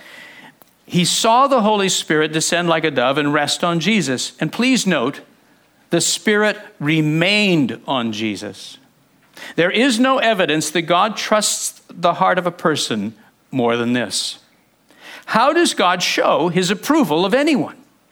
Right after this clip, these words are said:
Does he make them rich or powerful? Does he give them a carefree life with no problems? Not if Jesus is the example.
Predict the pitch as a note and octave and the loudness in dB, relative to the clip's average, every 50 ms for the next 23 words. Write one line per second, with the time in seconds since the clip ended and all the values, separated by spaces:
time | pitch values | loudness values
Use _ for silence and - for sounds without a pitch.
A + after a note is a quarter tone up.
0 | _ _ _ _ _ _ - - - - - - - _ - C#3 D3 D3 - F#3 | _ _ _ _ _ _ -20 -20 -20 -20 -20 -20 -20 _ -2 0 0 0 2 2
1 | F3+ E3+ F3 F#3 F#3 F#3 - G3 F3 D#3+ C#3+ D3+ F3 A3 C#4 - - - - - | 2 2 2 2 0 0 0 0 0 2 2 2 2 2 0 -2 -4 -4 -4 -2
2 | D3 C3+ A2+ - - G3 G#3 A#3 B3 C4 C4 - C#4 D#4 C#4 F3+ D3 B2+ D3+ D3+ | -2 -2 -2 0 0 2 2 4 4 2 2 2 2 0 2 0 0 0 0 0
3 | C#3 D#3+ E3 D3+ D#3 E3 D#3+ D#3 D#3 - - - - - - C#3 - - G#3 G3 | 2 0 0 0 0 0 0 0 -2 -4 -12 -14 -8 -8 -6 -4 0 2 2 2
4 | F#3+ F#3 - G3+ F#3 F3 E3+ E3 E3+ G3+ B3 C#4+ C4+ - - - - - _ _ | 2 0 0 0 0 2 2 2 2 2 2 2 0 -2 -4 -12 -16 -20 _ _
5 | _ _ _ - - - - - - C3+ F3+ E3+ D#3 - - G#3+ G#3+ A#3 B3+ B3+ | _ _ _ -20 -20 -16 -10 -8 -4 -2 0 0 0 2 2 2 4 4 2 2
6 | D4 D#4+ E4+ E4+ C4 - - - - - _ _ _ - C3 C3+ C#3 D3+ C#3+ C3 | 2 0 2 0 -2 -2 -4 -6 -10 -12 _ _ _ -6 -2 -2 0 0 -2 -2
7 | A2+ B2 G3+ B3+ D4 B3+ C4+ G#3+ - - D3+ B2 B2 B2+ B2+ B2 A#2+ G#2+ A2+ C#3 | 0 0 2 2 2 2 0 0 0 0 -2 -2 -2 -2 -2 -2 -2 -2 -4 -2
8 | C3 B2 A#2+ - F3+ B3+ B3 - | -2 -2 -2 -2 -2 -4 -4 -8